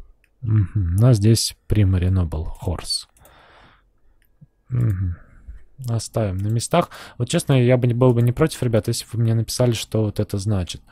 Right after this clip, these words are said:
Потому что я не до конца понимаю именно вот в этих модификаторах. Excellent Grain Surplus.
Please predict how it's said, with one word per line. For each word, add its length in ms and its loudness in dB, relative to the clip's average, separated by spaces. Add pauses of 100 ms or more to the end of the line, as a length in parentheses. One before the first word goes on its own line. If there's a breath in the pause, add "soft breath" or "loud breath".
(340 loud breath)
Потому 240 0
что 140 -2
я 60 2
не 80 2
до 120 -2
конца 320 0
понимаю 500 -2
именно 220 -2
вот 160 -6
в 20 0
этих 280 -4
модификаторах. 920 -8 (2500 soft breath)
Excellent 500 0
Grain 280 2
Surplus. 640 -8